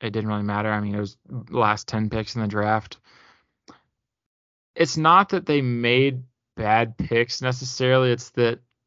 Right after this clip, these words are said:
they didn't trade. Like, if your guy's not there, don't sit and make a panic pick. Like, and I know you need a guy, you need a team to trade with you, but,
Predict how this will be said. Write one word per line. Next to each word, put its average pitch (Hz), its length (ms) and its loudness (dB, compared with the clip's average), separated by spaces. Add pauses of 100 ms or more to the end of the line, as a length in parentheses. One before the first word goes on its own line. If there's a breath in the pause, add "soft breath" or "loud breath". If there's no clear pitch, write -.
(340)
they 123 140 6
didn't 131 260 2
trade. 117 680 0
Like, 113 240 0 (180)
if 131 220 -6
your 131 80 6
guy's 143 400 4
not 120 180 0
there, 123 260 0
don't 110 280 -6
sit 127 180 -8
and 127 100 -10
make 123 160 -4
a 120 60 -6
panic 123 420 -8
pick. 104 360 -6
Like, 113 320 -4 (840)
and 127 100 0
I 127 60 6
know 147 140 2
you 139 160 2
need 127 180 4
a 139 80 6
guy, 113 380 4 (200)
you 123 160 -6
need 131 140 -2
a 127 80 -2
team 123 360 -8
to 113 80 -8
trade 123 340 0
with 113 160 -2
you, 113 220 0
but, 113 260 4